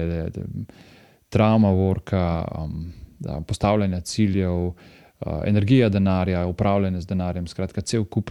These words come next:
nekih tem bi lahko še naštel. In ja, res, da je bil nekako, uh, os-, da je bilo osvojeno ogromno enega, enega znanja. Um, še več je bilo nekih spoznanj glede sebe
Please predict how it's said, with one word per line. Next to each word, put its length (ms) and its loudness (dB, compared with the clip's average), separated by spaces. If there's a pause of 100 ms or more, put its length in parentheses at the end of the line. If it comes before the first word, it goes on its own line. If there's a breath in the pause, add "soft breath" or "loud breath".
nekih 320 0
tem 240 4
bi 80 0
lahko 240 -2
še 140 2
naštel. 320 4 (720 loud breath)
In 540 6 (920)
ja, 300 8 (500 loud breath)
res, 540 4 (100)
da 720 4 (320 loud breath)
je 160 2
bil 320 6
nekako, 480 0
uh, 240 2 (240)
os-, 400 0
da 160 4
je 80 2
bilo 160 2
osvojeno 480 4
ogromno 400 2
enega, 460 0
enega 260 0
znanja. 560 2 (480 loud breath)
Um, 400 0
še 240 6
več 220 2
je 20 -2
bilo 160 4
nekih 460 2 (260 soft breath)
spoznanj 800 6
glede 240 6
sebe 720 4